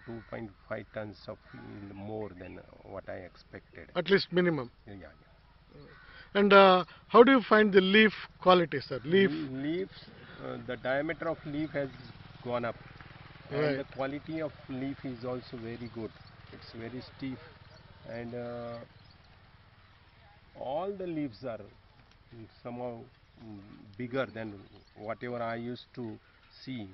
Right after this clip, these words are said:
Speaker 1: before. I am farming, uh, wine since eight to ten years, but this year, due to Sanjeevani, the leaf size has gone up.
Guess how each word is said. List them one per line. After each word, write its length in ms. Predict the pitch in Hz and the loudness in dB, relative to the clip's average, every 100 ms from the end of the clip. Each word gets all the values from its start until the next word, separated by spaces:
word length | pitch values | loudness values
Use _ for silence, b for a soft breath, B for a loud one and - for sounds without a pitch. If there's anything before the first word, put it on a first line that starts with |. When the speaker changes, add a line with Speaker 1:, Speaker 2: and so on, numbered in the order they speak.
| 95 | -14
Speaker 1:
before. 360 | 107 - 110 92 95 - 98 | -12 -10 -12 -12 -18 -18 -12
I 120 | 104 | -10
am 180 | 110 104 - | -10 -14 -8
farming, 540 | 104 107 117 110 101 | -6 -6 -8 -10 -12
uh, 480 | 92 92 92 90 98 | -14 -16 -16 -16 -12
wine 400 | 104 110 110 110 _ _ _ _ _ - | -12 -10 -12 -14 _ _ _ _ _ -16
since 220 | 113 104 - 123 | -14 -14 -18 -14
eight 160 | 117 110 | -14 -12
to 80 | 117 107 | -14 -12
ten 260 | 110 113 | -10 -10
years, 200 | 107 113 - - _ _ _ _ _ | -8 -12 -14 -20 _ _ _ _ _
but 100 | 107 98 | -20 -16
this 140 | 107 107 - | -16 -16 -12
year, 160 | 127 | -10
due 260 | 120 117 123 - | -8 -8 -10 -10
to 60 | |
Sanjeevani, 800 | 120 - 123 123 123 107 107 113 101 | -12 -10 -8 -8 -8 -10 -12 -14 -14
the 60 | |
leaf 260 | 107 120 117 | -12 -12 -12
size 260 | - 120 | -12 -12
has 160 | 110 104 | -12 -14
gone 240 | 101 107 | -10 -8
up. 100 | 104 | -10